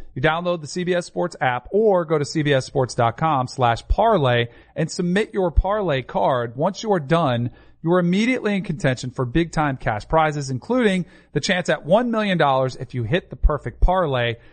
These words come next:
Download the C B S Sports app or visit C B S sports dot com slash parlay now to take your shot at a million bucks. Uh, was just saying here during the break, I'm like, "Man, I can't believe we haven't talked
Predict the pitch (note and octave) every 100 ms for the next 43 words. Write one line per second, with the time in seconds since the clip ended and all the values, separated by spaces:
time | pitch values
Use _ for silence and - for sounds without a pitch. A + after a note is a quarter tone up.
0 | _ E3+ F3+ A3+ A3 F#3 D#3+ F3+ E3 D#3
1 | - - C#3+ C3 - C#3+ C3+ - G3+ G#3+
2 | E3+ D#3 C#3+ C#3+ D3+ C3+ B2 - B2+ A#2
3 | A#2+ A#2 F3 F3+ D3+ - B2 - - A#3+
4 | F#3+ D3+ C#3 F3 A#3 F3+ D3+ - - _
5 | - D3+ F3 E3+ - C#3+ C#3+ - D3 B2+
6 | B2 - A#2+ A#2+ - A#2+ A#2 B2 B2 B2
7 | A2+ G#2 - A2+ - - - - _ _
8 | _ - D#3 E3 E3+ D3+ C3+ A3+ - G#3
9 | F#3+ E3+ D#3 D#3+ C3+ D#3+ D3+ - B2 A#2+
10 | C3 E3+ D3+ A#2 F3+ F3+ C3+ D#3+ B2 C3
11 | C3+ D3+ C3+ - C3+